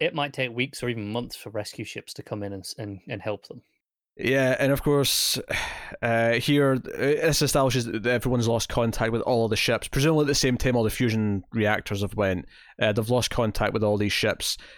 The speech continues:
Speaker 2: Uh, so Earth's lost shi-, contact with their ships, uh, and the O P have lost contact with, uh, you know, their ship.
Speaker 1: Yeah, sounds
Speaker 2: So,
Speaker 1: reason.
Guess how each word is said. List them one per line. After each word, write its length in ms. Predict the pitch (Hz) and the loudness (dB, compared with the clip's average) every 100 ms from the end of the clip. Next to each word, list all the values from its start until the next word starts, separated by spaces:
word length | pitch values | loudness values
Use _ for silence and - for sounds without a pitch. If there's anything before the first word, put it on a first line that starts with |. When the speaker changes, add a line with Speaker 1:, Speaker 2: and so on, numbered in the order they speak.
| - | -6
Speaker 2:
Uh, 180 | 104 104 | 0 0
so 320 | - 113 113 - | 2 2 0 2
Earth's 340 | 135 135 - - | 2 2 -2 0
lost 220 | 120 113 | 2 2
shi-, 160 | - - - - | 0 -2 -6 -6
contact 420 | - 117 - 117 | -2 0 2 0
with 220 | 110 104 - | 0 -4 0
their 160 | 120 | 0
ships, 400 | - 120 113 - - - - - | 2 2 2 -2 -6 -18 -18 -2
uh, 540 | 101 101 101 101 101 - - - | 2 4 4 4 2 -2 -10 -6
and 200 | 110 101 | 0 2
the 80 | 107 | 2
O 80 | 110 | 2
P 220 | - 104 | 2 0
have 140 | 104 | 2
lost 180 | 107 98 | 0 -2
contact 540 | - 101 - 101 - 104 | -2 -2 0 -2 -2 -2
with, 600 | 101 95 - - - - | 0 -2 -4 -14 -16 -12
uh, 480 | - 98 95 95 95 90 - | -6 -2 0 0 0 -4 -4
you 80 | 104 | -4
know, 140 | 95 - | -4 -4
their 140 | 110 98 | -2 -2
ship. 300 | - - - - _ _ _ _ | -4 -4 -6 -8 _ _ _ _
Speaker 1:
Yeah, 100 | - - _ _ _ _ | -12 -12 _ _ _ _
sounds 240 | - 196 175 | -8 -4 0
Speaker 2:
So, 160 | 131 | 2
Speaker 1:
reason. 240 | 123 107 | 2 0